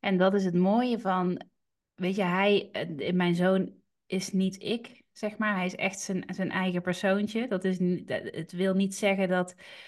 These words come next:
hij het overweldigend vindt op school of dat hij het ook, eh, weet je, dat hij inderdaad ook over zijn grenzen gaat of het ook,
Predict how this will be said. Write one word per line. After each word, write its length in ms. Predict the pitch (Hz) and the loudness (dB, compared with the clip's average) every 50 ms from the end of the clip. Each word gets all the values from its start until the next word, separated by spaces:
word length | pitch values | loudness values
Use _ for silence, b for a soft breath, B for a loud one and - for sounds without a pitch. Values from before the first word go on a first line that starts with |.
| B B B | B B B
hij 220 | - 185 196 196 | -2 2 4 4
het 140 | 196 190 - | 4 4 4
overweldigend 680 | - 190 190 190 190 180 185 185 185 196 190 190 185 - | 2 0 2 2 2 2 4 4 2 2 2 0 0 -2
vindt 240 | - 196 190 185 - | -2 -2 -2 -2 -2
op 120 | - - | -4 -6
school 500 | - - - 196 190 185 190 190 185 147 | -6 -4 0 2 2 4 4 4 2 2
of 100 | - 180 | 0 0
dat 160 | - 180 175 | -2 -4 -2
hij 240 | 180 175 180 185 185 | 0 0 2 2 2
het 180 | 185 180 - - | 2 0 0 2
ook, 300 | 185 190 196 196 190 - | 4 4 4 4 2 0
eh, 520 | - - 180 185 185 185 185 185 185 180 | 0 0 0 2 2 2 2 2 0 0
weet 200 | 180 185 185 180 | 0 -2 -2 -2
je, 60 | 190 | -2
dat 140 | 170 185 180 | 0 0 2
hij 160 | 180 180 180 | 2 2 2
inderdaad 380 | 175 190 190 185 180 180 180 - | 2 2 2 2 2 0 0 0
ook 200 | 202 202 196 - | 0 0 2 0
over 220 | 135 185 180 180 | 0 -2 0 -2
zijn 120 | 180 175 170 | -2 -4 -4
grenzen 380 | - 180 185 190 185 175 175 | -2 -2 0 0 0 -2 -2
gaat 400 | 170 180 175 175 170 170 175 - | -2 -2 -2 0 0 0 -2 -2
of 100 | - 165 | -4 -8
het 120 | 170 170 - | -8 -6 -2
ook, 260 | - 190 190 190 | -2 -2 -2 -4